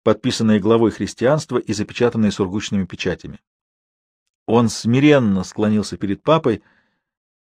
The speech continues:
но не смог сдержать торжествующей улыбки.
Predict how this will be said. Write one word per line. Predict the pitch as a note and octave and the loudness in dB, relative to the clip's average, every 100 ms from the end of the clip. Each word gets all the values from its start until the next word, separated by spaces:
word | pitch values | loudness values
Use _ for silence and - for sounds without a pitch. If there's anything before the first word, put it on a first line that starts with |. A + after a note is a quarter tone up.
| _ _ _ | _ _ _
но | A#2 C#3 | 2 6
не | F3+ | 6
смог | G3 D#3 | 4 2
сдержать | G2+ A#2 G#2+ E3 | 4 2 2 2
торжествующей | - A2+ A2+ C#3+ C#3+ - C3+ - | 2 -2 -2 0 0 0 -4 -2
улыбки. | C#3 E3+ D3+ - - | 0 0 -4 -10 -20